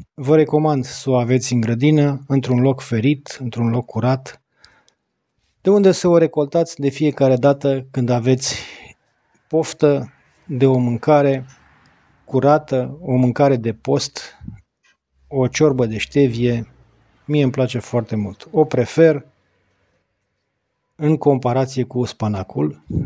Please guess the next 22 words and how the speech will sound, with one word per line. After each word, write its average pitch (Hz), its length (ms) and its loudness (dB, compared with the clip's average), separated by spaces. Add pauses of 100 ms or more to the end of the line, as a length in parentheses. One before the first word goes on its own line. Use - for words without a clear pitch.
(100)
Ștevia 143 440 2
pentru 120 280 -6
mine 135 400 0 (640)
este 147 300 -2
mâncarea 143 640 2 (280)
de 127 240 -4
primăvară 135 840 2 (260)
prin 147 260 2
excelență. 117 720 -2 (2000)
Atât 208 340 2
pentru 190 340 4
astăzi. 220 640 0 (1000)
Vă 139 220 2
recomand 139 720 0 (960)
să - 260 0
vă 123 160 2
puneți, 135 640 -4 (320)
să - 200 -4
o 120 60 6
aveți 117 300 -2
în 113 80 -2
grădină. 143 640 -4